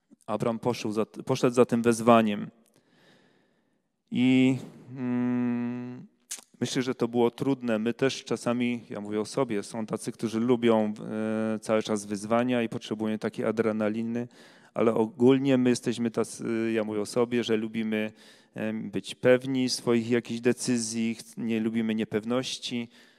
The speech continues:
Samo to, że dzisiaj, e, samochodem jak jedziemy, to najczęściej, e, włączamy nawigację i korzystamy z nawigacji. Już, e, nie studiujemy wcześniej map,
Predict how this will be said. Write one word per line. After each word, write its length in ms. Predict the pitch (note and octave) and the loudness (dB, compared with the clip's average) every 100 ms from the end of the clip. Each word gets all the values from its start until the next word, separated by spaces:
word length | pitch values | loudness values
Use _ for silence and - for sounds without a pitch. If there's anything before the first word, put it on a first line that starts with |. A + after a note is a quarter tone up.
| _ | _
Samo 300 | - - C#3+ | -12 -4 -2
to, 160 | - C3 | 2 2
że 160 | A2+ A2+ | 2 -2
dzisiaj, 460 | A2+ - A#2 A2 A2 G#2+ A2 | -4 -2 -2 -2 -4 -4 -6
e, 60 | |
samochodem 560 | A2 A#2 A2+ A2 A#2 A2 | -4 0 2 2 0 0
jak 140 | A2 | 0
jedziemy, 560 | A2 A2 G#2+ A#2+ A#2+ A#2 | 2 0 2 0 2 0
to 280 | A#2 G#2+ A2 | -2 -4 -4
najczęściej, 880 | G#2+ - G#2+ - - G#2+ A2 G#2+ G#2 | -6 -8 -10 -10 -6 -4 -4 -6 -6
e, 40 | |
włączamy 500 | G#2 G2+ G#2 G#2+ G#2 | -4 -6 -4 -4 -2
nawigację 680 | G#2 G2+ G2 A2 A#2 - A2+ | 0 -2 0 0 0 -2 -2
i 60 | G#2 | -2
korzystamy 760 | A2 G#2 - A2 G2+ G#2 G2+ - - - _ | -6 -8 -10 -8 -4 -4 -8 -14 -20 -20 _
z 140 | A2 G#2+ | -6 0
nawigacji. 840 | A2 G#2+ G#2+ A2 A#2 - B2+ A#2 | 0 0 0 -2 -2 -6 -2 0
Już, 480 | A2 G#2+ - - - | 0 -4 -8 -10 -10
e, 40 | - A2 A2 A2 G#2+ G#2+ G#2 G#2 G#2 G#2 G2+ G2+ G2+ G2+ G#2 - | -10 -10 -10 -12 -10 -10 -10 -8 -8 -8 -10 -10 -10 -10 -10 -8
nie 200 | A2 G#2+ | -8 -6
studiujemy 540 | - A2 A2 A2 A2 | -4 -2 2 2 2
wcześniej 500 | G#2+ G#2+ - - G#2 | -2 -8 -8 -8 -6
map, 260 | G#2 A2+ | -2 -2